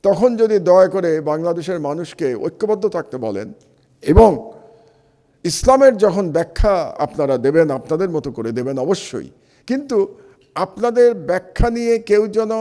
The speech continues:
সেটাকে অপপ্রচার করতে না পারে, সেটার জন্য যদি আপনারা একটু সতর্ক থাকেন,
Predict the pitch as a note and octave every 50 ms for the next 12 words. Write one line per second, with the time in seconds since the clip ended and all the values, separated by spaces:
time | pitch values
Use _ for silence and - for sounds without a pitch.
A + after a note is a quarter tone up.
0 | A3 - - - _ _ _ _ _ _ _ - - G3 F#3+ G3 G3 - G#3+ G#3+
1 | - - G#3 A3 G3+ C#4+ B3+ - - C4+ - - B3+ A#3 A3+ - G3+ - - F#3
2 | D#3+ D3+ D3 C#3 - B2+ G#2+ F#2+ E2 - - _ _ _ _ _ _ _ - -
3 | - A3+ A#3 C4+ C#4 B3+ G#3+ C4+ C4 B3+ B3 B3 A3+ G3+ G3 F3+ F#3 E3 D3+ -
4 | - D3 C#3 C3+ B2+ C3 - - B2+ G2+ F2+ - _ _ _ _ _ - - G#3+
5 | G3 A#3 A3+ - G#3 E3+ - - A2+ A#2 A#2 A#2+ C#3 F3+